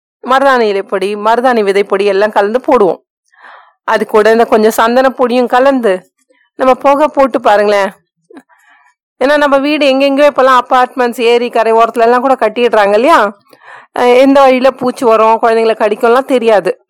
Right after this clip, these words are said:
நம்ம அதனால நம்ம இந்த மாதிரி புகை போட்டோம்னா அந்த பூச்சிகள் வீட்டுக்குள்ள வரவிடாம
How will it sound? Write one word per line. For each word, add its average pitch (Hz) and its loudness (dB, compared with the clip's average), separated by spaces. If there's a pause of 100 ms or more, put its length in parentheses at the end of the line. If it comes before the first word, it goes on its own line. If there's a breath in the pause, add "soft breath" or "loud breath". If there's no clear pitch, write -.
நம்ம 233 -2
அதனால 214 0
நம்ம 247 0
இந்த 220 0
மாதிரி 247 0
புகை 240 0
போட்டோம்னா 208 0 (380 soft breath)
அந்த 269 -2
பூச்சிகள் 285 0
வீட்டுக்குள்ள 254 0
வரவிடாம 233 2